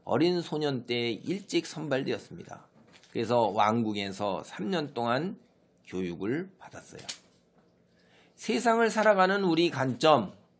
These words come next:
우리 인간의 관점에 생각하면 이들이 선발된 것은 그들이 잘생겼어요. 지혜가 있고 지식이 있고 학문에 통달했어요. 그래서 왕궁에 설 만한 자격을 지녔기 때문에 그들이 선발된 거예요.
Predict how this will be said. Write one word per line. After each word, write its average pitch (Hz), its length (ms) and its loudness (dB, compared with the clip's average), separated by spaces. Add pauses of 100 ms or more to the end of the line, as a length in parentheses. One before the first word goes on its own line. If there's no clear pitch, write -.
(140)
우리 160 200 2
인간의 160 380 2
관점에 120 440 0
생각하면 113 720 -4 (640)
이들이 226 460 0
선발된 208 640 2
것은 117 560 0 (440)
그들이 285 380 -4
잘생겼어요. 135 840 0 (720)
지혜가 160 440 2
있고 151 320 0
지식이 131 400 -4
있고 131 360 -4
학문에 202 500 -4
통달했어요. 170 680 -4 (540)
그래서 294 260 -4
왕궁에 151 500 0
설 165 200 -4
만한 147 280 -2
자격을 98 500 -4
지녔기 - 480 -12
때문에 104 440 -10 (220)
그들이 90 340 -6
선발된 113 680 -8
거예요. 92 480 -14